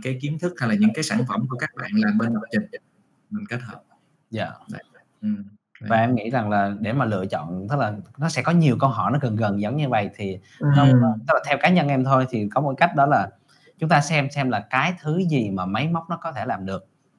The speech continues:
Speaker 2: và
Speaker 1: Ừ.
Speaker 2: cái thứ gì máy móc nó không thể làm được, tức là cái thứ gì mà nó liên quan tới con người nhiều á, thì chúng ta tập trung cái thứ con người. Bởi vì những cái
Speaker 1: Ừ.
Speaker 2: thứ kia còn lại máy móc sẽ làm được. Em ví dụ coding bây giờ, những thằng A I bắt đầu nó làm được rất là tốt rồi.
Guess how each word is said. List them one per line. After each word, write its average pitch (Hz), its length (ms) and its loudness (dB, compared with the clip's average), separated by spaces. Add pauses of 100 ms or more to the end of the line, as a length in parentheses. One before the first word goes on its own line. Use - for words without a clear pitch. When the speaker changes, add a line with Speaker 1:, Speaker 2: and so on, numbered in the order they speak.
(220)
Speaker 2:
và 117 120 0
Speaker 1:
Ừ. 127 60 4
Speaker 2:
cái 127 200 6
thứ - 60 4 (100)
gì - 140 -4
máy 151 120 -6
móc 170 120 -2
nó 175 100 -8
không 151 200 2
thể 113 100 -6
làm 113 180 0
được, 104 200 -2
tức - 60 -4
là 117 60 -4
cái - 100 -12
thứ 147 120 -6
gì 156 180 -2
mà 101 140 -8
nó 127 180 -2
liên 135 260 -2
quan 127 160 0
tới 131 80 -4
con 127 200 -6
người 104 180 -8
nhiều 98 240 -8
á, 117 160 -6
thì 110 60 -16
chúng 117 120 -12
ta 123 140 -4
tập 117 140 -4
trung 113 120 -6
cái 117 100 -8
thứ 131 60 -10
con 110 160 -16
người. 107 140 -12 (440)
Bởi 120 120 -4
vì 120 60 0
những 107 160 0
cái 127 100 6
Speaker 1:
Ừ. 117 60 8
Speaker 2:
thứ 107 140 10
kia - 160 -2
còn - 160 -6
lại 101 180 -6
máy 113 100 -8
móc 135 180 -4
sẽ 120 60 -10
làm 104 180 -4
được. 95 220 -6
Em 117 160 -8
ví 147 100 -2
dụ 151 160 -2
coding 135 400 -2
bây 117 120 -2
giờ, 107 220 -2 (360)
những 101 200 -10
thằng 117 100 -4
A 113 240 0
I 110 80 0
bắt 135 60 -2
đầu 101 100 -4
nó 104 40 -4
làm 107 160 -4
được 90 140 -14
rất 117 100 -14
là 131 100 -10
tốt 110 160 -10
rồi. 95 140 -12